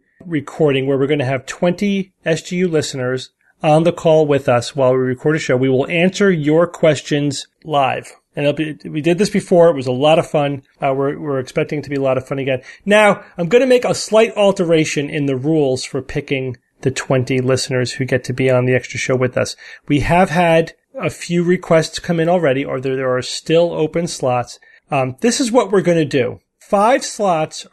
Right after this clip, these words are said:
are gonna go to the first five listeners who are not S G U members so the first five requests we get, that's it. One hundred percent first come, first served. The other fifteen slots will come, will be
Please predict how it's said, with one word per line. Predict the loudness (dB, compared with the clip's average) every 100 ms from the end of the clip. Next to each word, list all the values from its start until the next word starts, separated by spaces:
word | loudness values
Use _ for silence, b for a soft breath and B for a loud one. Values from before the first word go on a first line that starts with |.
| -10
are |
gonna | -2 -2 0
go | 2 2
to | 0 -2 -2 -2
the | -6
first | -6 0 0 0 -6
five | -6 0 0 0 0 -4 -8 _ _ -2
listeners | 4 4 2 -2 -2 -4 -8
who | -4 0
are | 2 0
not | 0 0 2 2 -2 _ -6
S | -2 -2
G | -4 -8
U | -4 -2
members | -2 -2 -4 -8 -10 -14 -20 _ _ _
so | -4 -2
the | -2
first | 0 4 4 2
five | 0 4 4 2
requests | -2 0 -2 -2 -4
we | -2
get, | 0 -2 _
that's | 2 2 2
it. | 0 0
One | -4 2 2 4
hundred | 2 2
percent | 0 0 0 -2 -6
first | -2 0 0 -2
come, | -2 -2
first | -4 -4 -4
served. | -8 -10 -12 _ _ _ _ _
The | 0 0
other | 4 4 6 2
fifteen | 0 -2 0 0 0
slots | -2 0 0 -2 -4 -18 _ _ _ -2
will | 0 2
come, | 4 4 4 -2
will | 0 2 2
be | -4 0 2 2 0 -4